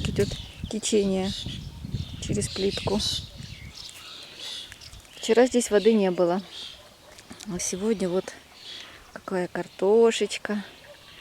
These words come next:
Вся будет чистенькая, помытая. Вчера мы здесь ходили, по дорожке воды не было.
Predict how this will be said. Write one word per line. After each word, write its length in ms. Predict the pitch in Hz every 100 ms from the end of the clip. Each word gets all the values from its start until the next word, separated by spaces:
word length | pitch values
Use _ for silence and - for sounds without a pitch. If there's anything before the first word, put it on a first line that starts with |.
| - -
Вся 200 | - 180
будет 300 | 180 180 175
чистенькая, 880 | - - 214 220 - - 190 - 190
помытая. 1000 | - 214 196 196 226 214 - 185 196 185 - - - - - - - - - - - - - - - - - - - - - - - - - - - - - - - - - - - - - - - - - - - - - - - -
Вчера 180 | 247 277
мы 180 | 247 220
здесь 280 | - 233
ходили, 400 | - 214 196 220
по 140 | 202 196
дорожке 420 | 196 220 - -
воды 220 | 254 -
не 180 | 196 170
было. 300 | 170 175 202